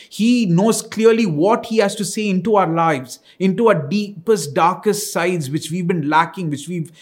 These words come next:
been so broken up by. He knows what to say.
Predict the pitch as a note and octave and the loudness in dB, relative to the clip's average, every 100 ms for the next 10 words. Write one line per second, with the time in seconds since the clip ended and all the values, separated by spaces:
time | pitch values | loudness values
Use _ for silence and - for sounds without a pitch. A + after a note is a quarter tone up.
0 | - - F3 E3+ - G#3 G#3+ D3 D3 F#3+ | -18 0 2 2 2 4 6 4 4 4
1 | F#3+ G3+ E3 B2+ B2+ B2 - - F3 F3+ | 4 0 0 0 -2 -2 -12 -6 0 2
2 | F#3 C#3+ C#3 C#3+ D3 C#3 C#3+ A#2+ | 2 0 2 0 0 -8 -8 -8